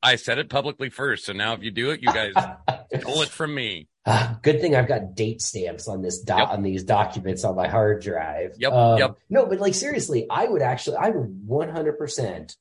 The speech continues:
Speaker 2: sell a train and compete or train and carry. I think that's already copyrighted, but something along those lines, like,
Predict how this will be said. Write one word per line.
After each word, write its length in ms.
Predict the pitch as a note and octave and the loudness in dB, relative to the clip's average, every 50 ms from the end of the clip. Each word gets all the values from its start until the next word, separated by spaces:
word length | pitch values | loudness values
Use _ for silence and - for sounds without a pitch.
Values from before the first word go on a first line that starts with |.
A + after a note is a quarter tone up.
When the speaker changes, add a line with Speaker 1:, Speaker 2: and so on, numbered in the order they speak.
| _ - - | _ -20 -16
Speaker 2:
sell 800 | - - - - - - - A2+ A#2+ B2 B2 B2 B2 B2+ C#3 - | -12 -10 -8 -8 -4 0 2 4 4 4 4 2 2 0 0 -2
a 640 | A#2 A#2 A2 G#2+ G2+ G2 G2 F#2+ F#2 F#2 F2+ F2+ F2+ E2+ E2+ - _ _ _ _ _ _ _ _ | -2 -2 -2 0 0 -2 -2 0 0 0 0 -2 -4 -6 -10 -14 _ _ _ _ _ _ _ _
train 500 | - - - - A#2+ A#2 A#2 B2 C#3 C#3+ | -16 -16 -10 -4 0 2 2 4 4 2
and 160 | C#3+ C#3 C3+ B2+ | 2 0 -2 -4
compete 680 | - B2+ A2+ G#2+ - - - C3 B2 A#2 A2+ G#2 G#2 - | -4 -6 -6 -6 -8 -8 -6 -4 -2 -2 -4 -6 -8 -6
or 240 | A2 A2 G2+ F#2 F2+ | -4 -2 -2 -2 -4
train 440 | - - - - B2 A#2+ A#2+ B2+ B2 | -8 -10 -4 0 2 4 4 4 4
and 160 | A2+ A2 G#2+ | 2 0 -2
carry. 500 | - - B2 A#2 A#2 A2+ G#2+ G#2 G2 F#2+ | -6 -6 -4 -2 0 0 -2 -2 -4 -6
I 80 | - - | -6 -4
think 240 | - A2+ G#2 D2+ D#2 | -4 -4 -4 -2 -2
that's 220 | F#2+ F#2+ F#2+ G#2+ | -2 -2 -2 0
already 180 | G2+ F#2+ E2+ E2 | -2 -2 -2 -4
copyrighted, 680 | - - G2 F#2 - F#2+ F2+ F2 E2 D#2+ D#2 D#2+ E2 E2+ | -4 -4 -4 -4 -2 -4 -4 -2 -2 -2 -4 -6 -8 -8
but 100 | G2+ - | -8 -4
something 320 | - - C3+ C#3+ D3 D3 | 0 0 2 2 4 4
along 260 | C#3+ B2+ A#2 A2+ A#2+ A2+ | 4 4 4 4 4 2
those 180 | A2 G2+ F#2+ | 2 0 -2
lines, 240 | G#2 G#2 F#2 D#2 - | -4 -4 -4 -6 -6
like, 140 | F2+ - | -8 -10